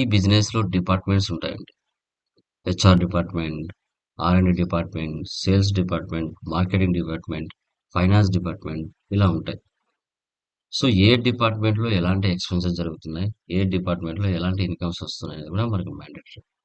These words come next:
So, అలాంటి సిచ్యువేషన్స్‌లో కాస్ట్ సెంటర్స్‌ని కాన్ఫిగరేషన్ ఎలా సెటప్ చేస్తామో చూద్దాం. ఇక కాన్ఫిగరేషన్ స్టాప్స్, స్టెప్స్. Creation of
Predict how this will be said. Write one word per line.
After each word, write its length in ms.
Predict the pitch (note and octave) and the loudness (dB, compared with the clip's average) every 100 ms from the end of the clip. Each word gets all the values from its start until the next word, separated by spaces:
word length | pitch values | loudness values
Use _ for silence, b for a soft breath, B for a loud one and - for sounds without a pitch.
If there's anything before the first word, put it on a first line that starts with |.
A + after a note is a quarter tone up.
| _ _ _ _ _ _ _ - | _ _ _ _ _ _ _ -12
So, 180 | - G#2 A2+ G#2 _ _ _ _ | -4 -2 -2 -10 _ _ _ _
అలాంటి 320 | F#2+ G#2 A#2 A#2 | 0 2 2 -2
సిచ్యువేషన్స్‌లో 720 | F#2+ F#2 F2+ F2 E2+ - E2+ G2 - _ _ _ - | -4 -2 -2 -2 -6 -4 -4 -4 -8 _ _ _ -4
కాస్ట్ 360 | F#2+ A2 - G2 | -2 0 -2 -6
సెంటర్స్‌ని 540 | G2 F2+ A2+ A2+ A2 G2+ | -2 -2 -2 -4 -2 -2
కాన్ఫిగరేషన్ 640 | F2+ F#2 F#2+ F2+ F2 F#2+ | 0 -2 -2 -2 0 -2
ఎలా 180 | E2+ F#2 | -2 -2
సెటప్ 340 | G2 F#2 E2+ - | -4 -6 -10 -10
చేస్తామో 360 | E2 - F#2 G#2 | -12 -10 -8 -8
చూద్దాం. 300 | D#2+ F2 - _ _ _ _ _ _ _ _ _ _ _ _ | -8 -14 -18 _ _ _ _ _ _ _ _ _ _ _ _
ఇక 80 | G2 F#2 | -8 0
కాన్ఫిగరేషన్ 680 | G2+ A2 A2+ G#2+ G2+ G#2+ | 2 2 2 2 2 0
స్టాప్స్, 420 | G#2 F2+ D#2+ - F#2 | 0 -4 -6 -8 -14
స్టెప్స్. 420 | - - F2+ - - - _ _ _ _ _ _ _ _ - | -8 -4 -4 -4 -12 -16 _ _ _ _ _ _ _ _ 4
Creation 340 | G#2+ G#2+ A2 | 4 4 0
of 120 | A2+ | -2